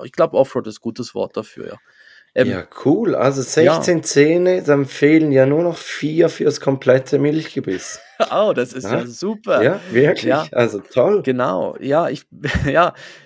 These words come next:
Speaker 1: genau. Da, ja, wahrscheinlich kommen noch die ganz, ganz hinten die Backenzähne wahrscheinlich noch. Ich weiß eben gar nicht, wie meine Frau die durchgezählt hat. Wahrscheinlich mit dem Zahn, mit diesem Zahngel, das muss, kann man ja mit dem Finger so auftragen im Mund. Hat sie wahrscheinlich da, da so grad mitgezählt, könnte ich mir vorstellen.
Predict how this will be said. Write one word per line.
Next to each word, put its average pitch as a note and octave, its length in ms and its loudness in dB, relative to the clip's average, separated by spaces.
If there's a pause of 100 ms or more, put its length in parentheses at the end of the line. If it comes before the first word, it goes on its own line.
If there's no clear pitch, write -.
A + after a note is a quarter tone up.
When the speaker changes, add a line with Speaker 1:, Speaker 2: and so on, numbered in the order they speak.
Speaker 1:
genau. C3 360 -4
Da, B2+ 80 2
ja, C#3 240 2
wahrscheinlich C#3+ 300 -4
kommen C#3+ 220 -2
noch C#3 140 -2
die C3+ 120 -12
ganz, C#3+ 280 -4 (100)
ganz C#3 260 -2
hinten F3 240 -2
die E3 80 -4
Backenzähne D3+ 720 -4
wahrscheinlich C#3+ 460 -4
noch. C#3+ 240 -4 (240)
Ich - 100 -20
weiß F#3 180 -6
eben F3+ 100 -6
gar C#3+ 120 0
nicht, C#3+ 140 -8
wie C#3+ 40 -8
meine C3+ 220 -4
Frau C3+ 240 2
die C3+ 100 -4
durchgezählt D#3+ 640 -4
hat. C3+ 120 -4
Wahrscheinlich C#3 320 -6
mit C3+ 160 -8
dem B2 140 -4
Zahn, D3 460 -2 (340)
mit B2+ 100 -10
diesem C3+ 220 -8
Zahngel, D3 640 0
das C3+ 180 -2
muss, D3 160 -6
kann C#3 160 -4
man C#3 60 0
ja C3 80 0
mit C3+ 100 -4
dem A#2+ 80 -6
Finger D#3+ 320 -2
so D3+ 100 -2
auftragen D#3+ 680 -2 (420)
im C#3+ 140 -6
Mund. D#3+ 460 -4 (400)
Hat - 120 -10
sie C#3+ 80 -6
wahrscheinlich C3+ 300 -2
da, C3+ 180 2
da C3+ 300 2
so C#3 300 0
grad C3+ 180 -2
mitgezählt, A2 640 -8
könnte A#2 200 -8
ich A#2+ 60 -12
mir C3 100 -6
vorstellen. - 540 -8